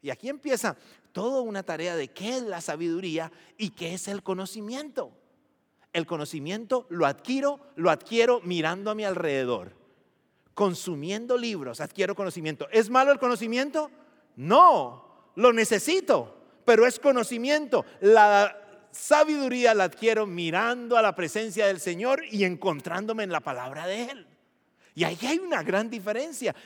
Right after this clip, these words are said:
entre lo que es el conocimiento y la sabiduría. El conocimiento te traerá mucha información, la sabiduría te llevará por decisiones sabias. ¿Nota la diferencia? Quiere decir, hay personas que posiblemente no tienen todo el conocimiento,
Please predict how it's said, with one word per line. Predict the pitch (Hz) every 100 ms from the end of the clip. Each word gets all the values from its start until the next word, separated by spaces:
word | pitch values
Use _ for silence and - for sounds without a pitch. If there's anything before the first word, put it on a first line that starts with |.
| -
entre | 175 175
lo | 160
que | 170
es | 196
el | 185 170
conocimiento | - 156 147 156 165 247 262 294
y |
la | 214
sabiduría. | 196 190 190 180 151 - - -
El | 185
conocimiento | 196 196 208 196 285 311 320
te | 302
traerá | 240 233 220 247 240 - -
mucha | - 190 359 - 349
información, | 262 269 233 202 - 269 269 226
la | 175
sabiduría | 190 170 175 151 220 285
te | 285 208
llevará | 165 151 139 208 269 -
por | 165
decisiones | 135 143 131 143 147
sabias. | - 156 120 90 - - _ _ _ _ _ _ _ _ _ _
¿Nota | 107 113 165
la |
diferencia? | 156 131 135 185 226 285 _ _ _ _ _ _ _ _ _ _ _ _ _ _
Quiere | - 226 254
decir, | 208 247 220
hay | 185
personas | 196 214 214
que | 220
posiblemente | 180 185 180 190 180
no | 175
tienen | 180 170 139
todo | 131 226 247 262
el | 247
conocimiento, | 202 180 170 175 185 160